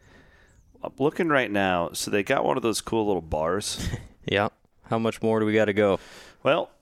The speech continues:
Speaker 1: <sighs> we are at one point two two nine billion, and we're trying to get to one point five billion.
Speaker 2: Okay.
Speaker 1: That's
Speaker 2: Yep.
Speaker 1: pretty good.
Speaker 2: Yeah, no,
Speaker 1: I
Speaker 2: it's
Speaker 1: mean,
Speaker 2: so
Speaker 1: that's a, that's a pretty good chunk of change right there,
Speaker 2: Yeah.
Speaker 1: Red Blue.
Speaker 2: Uh, most, uh,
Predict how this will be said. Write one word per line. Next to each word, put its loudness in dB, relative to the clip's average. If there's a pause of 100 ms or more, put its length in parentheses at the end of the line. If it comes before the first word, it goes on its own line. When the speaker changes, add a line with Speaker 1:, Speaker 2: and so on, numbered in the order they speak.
(120)
Speaker 1:
<sighs> -6
we 2
are 4
at 4
one 0
point -2
two -2
two -2
nine 0
billion, -2 (960)
and -2
we're 0
trying -2
to -2
get -4
to -4
one -2
point -6
five 0
billion. -2
Speaker 2:
Okay. -18 (120)
Speaker 1:
That's 0
Speaker 2:
Yep. 2
Speaker 1:
pretty 0
good. 0
Speaker 2:
Yeah, 2
no, 4
Speaker 1:
I 4
Speaker 2:
it's 4
Speaker 1:
mean, 2
Speaker 2:
so 6
Speaker 1:
that's 4
a, 4
that's 0
a 2
pretty 2
good 2
chunk 2
of -2
change 0
right 4
there, 4
Speaker 2:
Yeah. 4
Speaker 1:
Red -4
Blue. -2
Speaker 2:
Uh, 6
most, 0 (580)
uh, 4